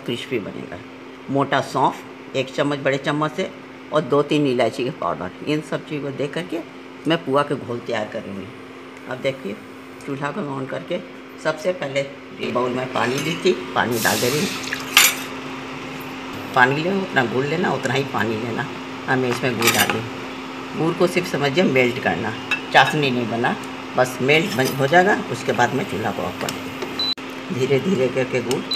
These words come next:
बहुत जल्दी ही melt हो जाएगा। जब तक देखिए गुड़ melt हो रहा, तब तक मैं यह सब चीज़ आटा मिक्स कर रही हूँ। चावल आटा देखिए, ये optional है, आप डाल भी सकती हैं।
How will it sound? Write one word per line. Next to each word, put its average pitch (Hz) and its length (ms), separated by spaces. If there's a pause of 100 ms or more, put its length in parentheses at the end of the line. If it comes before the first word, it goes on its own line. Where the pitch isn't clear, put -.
बहुत 120 260
जल्दी 123 260
ही 120 100
melt 110 300
हो 98 60
जाएगा। 101 300 (1300)
जब 131 220
तक 147 160
देखिए 151 360 (560)
गुड़ 139 160 (600)
melt 147 320
हो 170 60
रहा, 196 180
तब - 240
तक 139 100
मैं 127 140
यह 123 140
सब 151 220
चीज़ - 180 (200)
आटा 127 280
मिक्स 113 320
कर - 140
रही - 120
हूँ। - 520
चावल 120 300
आटा 120 220
देखिए, 135 300 (1300)
ये 151 140
optional 156 500
है, 208 180
आप - 220
डाल 113 220
भी 147 120
सकती 104 320
हैं। 117 100